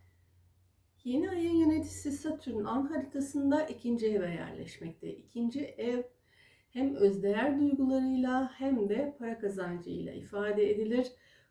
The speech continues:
Uranüs'ten sert açı alarak burada zorlu bir durumu ifade ediyor. Mars-Venüs kavuşumu.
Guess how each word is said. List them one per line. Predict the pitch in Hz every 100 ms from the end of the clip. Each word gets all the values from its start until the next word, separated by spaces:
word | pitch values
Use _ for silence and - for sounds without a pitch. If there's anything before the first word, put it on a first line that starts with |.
| _
Uranüs'ten | - 294 269 220 - - 208 254 311 -
sert | - - 240 226 - 196
açı | 196 - - -
alarak | 226 202 185 202 - _ _ -
burada | 254 247 247
zorlu | 202 196 190 208 240
bir | 208 165
durumu | 165 160 165 -
ifade | - 170 165 170
ediyor. | 165 185 233 240 _ _ _ _ _ -
Mars-Venüs | 202 269 320 - - - 262 320 -
kavuşumu. | - 226 196 - 170 165 -